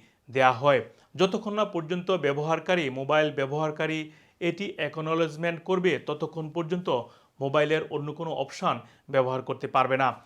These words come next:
সরকারের পক্ষ থেকে বলা হয়েছে, আগামী বছর থেকে প্রতি দুই বছর পর পর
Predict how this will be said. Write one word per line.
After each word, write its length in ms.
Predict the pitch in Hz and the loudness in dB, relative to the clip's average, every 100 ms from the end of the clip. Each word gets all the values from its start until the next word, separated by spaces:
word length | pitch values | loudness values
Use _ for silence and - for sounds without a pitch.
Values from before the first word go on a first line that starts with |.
| _ _ _ | _ _ _
সরকারের 440 | - 180 196 208 202 | 0 0 2 0 0
পক্ষ 160 | 170 170 | -2 -2
থেকে 200 | 180 185 | -4 -4
বলা 220 | 151 147 | 0 2
হয়েছে, 340 | 151 175 180 170 117 - _ _ _ | 2 -2 -2 -2 -2 -8 _ _ _
আগামী 340 | - 156 185 196 | 2 4 4 2
বছর 280 | 151 151 180 | -2 -2 -4
থেকে 260 | 185 196 151 | -6 -2 -2
প্রতি 400 | 117 151 156 180 175 - _ _ | -2 -8 -6 -6 -6 -10 _ _
দুই 200 | 135 175 185 | -2 0 2
বছর 340 | 165 - 180 | -2 -2 -6
পর 200 | 170 185 175 | -2 0 0
পর 240 | 196 151 | 2 0